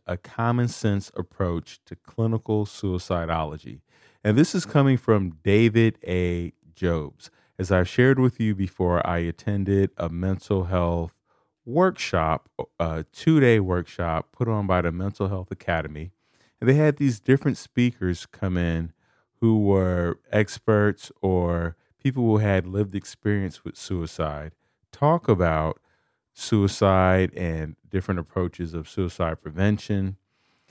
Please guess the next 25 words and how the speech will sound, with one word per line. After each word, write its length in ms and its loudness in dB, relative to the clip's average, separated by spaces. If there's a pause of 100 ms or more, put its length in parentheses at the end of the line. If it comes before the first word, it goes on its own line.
(320)
And 200 2
one 480 2
of 180 0
the, 760 0 (460)
uh, 260 -20
webinars 920 2
was 280 -4
a, 100 0 (120)
a 80 -8
common 320 -6
sense 320 -8
approach 440 -8
to 100 -10
clinical 420 -12
suicidology. 1040 -8 (880)
And 280 2
we're 140 -2
gonna 160 0
talk 320 4
about 400 2
how 160 -2
to 120 0
manage 540 -2
acute 400 -10
risk, 540 -4